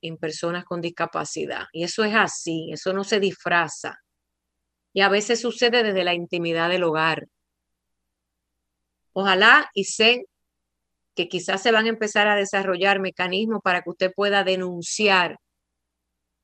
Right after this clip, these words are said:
a los abusadores, así como se puso de moda y está de moda, desgraciadamente, el bullying, el acoso en la escuela, hay acoso en el trabajo, pero también hay acoso en los hogares, con los vecinos,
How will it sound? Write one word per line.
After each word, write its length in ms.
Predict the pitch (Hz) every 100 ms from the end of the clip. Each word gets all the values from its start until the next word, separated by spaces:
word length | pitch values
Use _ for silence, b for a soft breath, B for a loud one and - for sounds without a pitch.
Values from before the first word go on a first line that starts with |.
| -
a 80 | 160
los 160 | 156
abusadores, 840 | 165 196 - 202 196 226 247 247 -
así 280 | 196 196 208
como 200 | 233 277
se 140 | 285
puso 300 | - 226 254
de 100 | 262
moda 260 | 233 247 247
y 60 | 220
está 260 | 208 214
de 120 | 233
moda, 260 | 240 240 233
desgraciadamente, 920 | 208 196 190 196 202 233 233 240 226
el 100 | 214
bullying, 600 | 185 196 254 233 190 190 190 -
el 160 | 180
acoso 420 | 185 - 190 -
en 80 | 247
la 100 | 247
escuela, 640 | 247 - 233 208 196 190 196 _ b b b b
hay 180 | - 202
acoso 460 | 196 - 190 190 240
en 80 | 247
el 140 | 240
trabajo, 600 | 254 247 226 196 180 185
pero 220 | 208 220
también 340 | 220 226 233 269
hay 160 | 285
acoso 1120 | 269 262 - 262 262 262 254 - 214 165 156 - _ _ -
en 180 | 175
los 220 | 175 175 -
hogares, 880 | 151 156 156 156 151 - - - _ _ _ _ _ _ _ _ _ _ _ _ _ _
con 160 | - 180
los 120 | 190
vecinos, 920 | 190 185 220 240 254 226 170 -